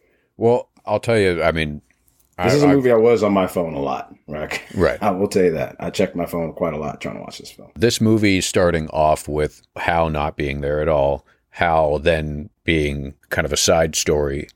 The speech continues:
Speaker 1: for why John Stewart is doing what he's doing and becoming who he is, because it's Hal Jordan's ring that goes to John Stewart. And I found that interesting because I was like, "Wow, we're just gonna kill off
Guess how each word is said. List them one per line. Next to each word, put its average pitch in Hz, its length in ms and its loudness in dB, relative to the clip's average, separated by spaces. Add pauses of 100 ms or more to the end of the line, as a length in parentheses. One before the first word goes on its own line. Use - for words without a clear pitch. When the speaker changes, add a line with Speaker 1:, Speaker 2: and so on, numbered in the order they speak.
(400)
Speaker 1:
for 82 140 2
why 76 380 2
John 71 300 0
Stewart 71 300 -2
is 67 80 -6
doing 71 240 0
what 67 100 -4
he's 65 100 -10
doing 73 380 2
and 69 140 -8
becoming 73 400 -4
who 73 120 -2
he 73 140 -4
is, 71 260 -4 (280)
because 78 300 -2
it's - 360 -2
Hal 78 280 2
Jordan's 71 420 -2
ring 90 340 2
that 73 240 -2 (260)
goes 71 300 -2
to 76 180 -4 (100)
John 69 220 -2
Stewart. 85 400 0 (500)
And 78 240 0
I 76 80 0
found 73 280 -2
that 107 180 4
interesting 71 440 -6
because - 220 -8
I - 20 -8
was 67 100 -10
like, 69 160 -6
"Wow, 101 240 2
we're 82 120 -6
just 87 180 -4
gonna 67 180 -6 (560)
kill 95 260 0
off 78 420 2